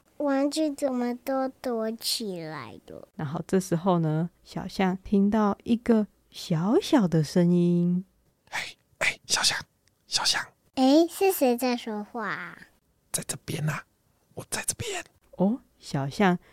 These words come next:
Speaker 2: 蹲下来，看到沙发最里面最黑最黑的地方，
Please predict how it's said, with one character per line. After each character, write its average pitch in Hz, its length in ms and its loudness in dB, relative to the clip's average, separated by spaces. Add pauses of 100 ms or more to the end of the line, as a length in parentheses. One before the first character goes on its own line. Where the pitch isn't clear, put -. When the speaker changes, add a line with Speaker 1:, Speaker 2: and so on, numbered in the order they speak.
(280)
Speaker 2:
蹲 285 340 8
下 269 280 4
来， 160 360 2 (360)
看 294 400 4
到 269 160 6
沙 269 340 2
发 277 260 4 (200)
最 381 380 10
里 233 160 8
面 302 260 8
最 370 440 10
黑 302 340 8
最 311 300 10
黑 269 240 6
的 247 120 8
地 247 240 6
方， 240 420 6